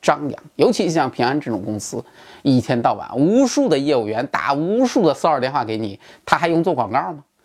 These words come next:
但对于深圳市政府来说就不一样了，深圳这几年发展速度非常快，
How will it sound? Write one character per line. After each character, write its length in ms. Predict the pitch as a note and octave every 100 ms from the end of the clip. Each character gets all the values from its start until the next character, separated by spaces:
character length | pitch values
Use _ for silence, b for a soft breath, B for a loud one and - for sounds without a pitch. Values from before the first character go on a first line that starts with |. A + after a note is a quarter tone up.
| B B B -
但 180 | A#3+
对 160 | A#3 A#3
于 80 | A3
深 220 | A3+ A3+
圳 100 | A#3
市 140 | G3+
政 140 | G#3+ E3
府 80 | G#2
来 160 | G2+
说 200 | A2+ B2
就 160 | B2 B2
不 120 | G#2+
一 160 | F#2+ F#2+
样 160 | F#2
了， 120 | - -
深 280 | - B3 B3
圳 200 | B3 B2+
这 120 | G#2+
几 120 | G2+
年 180 | F#2 F2+
发 320 | - - A#2+
展 180 | C#3 G2
速 180 | - G#2
度 100 | G#2
非 280 | - D3
常 160 | F#3+ -
快， 120 | -